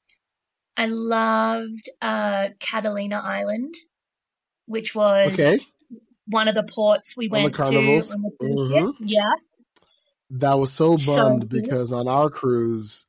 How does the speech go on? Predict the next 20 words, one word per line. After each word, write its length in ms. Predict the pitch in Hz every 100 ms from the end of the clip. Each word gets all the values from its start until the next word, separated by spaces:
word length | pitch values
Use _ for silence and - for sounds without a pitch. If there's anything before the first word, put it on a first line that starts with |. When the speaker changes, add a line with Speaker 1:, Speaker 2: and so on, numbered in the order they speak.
| -
Speaker 2:
uh, 420 | 117 113 110 107 104
we 140 | 120
didn't 260 | 135 127 120
go 200 | 139 160
to 80 | 139
Catalina 720 | 135 117 110 107 101 113 139 _ _ _ _ _ _ _
because 560 | 123 113 135 123 117 107 _
of 160 | 113 113
the 120 | 107
storm. 420 | - 147 123 98
The, 140 | 104 110
the 100 | 110
weather 280 | 117 123 120
was, 340 | 113 113 104 -
wasn't 480 | 110 113 107 104 95
great. 260 | 117 117 107 240
So 120 | 269
we 180 | 302 311
Speaker 1:
Yes. 80 | 302
Speaker 2:
couldn't, 400 | - 240 107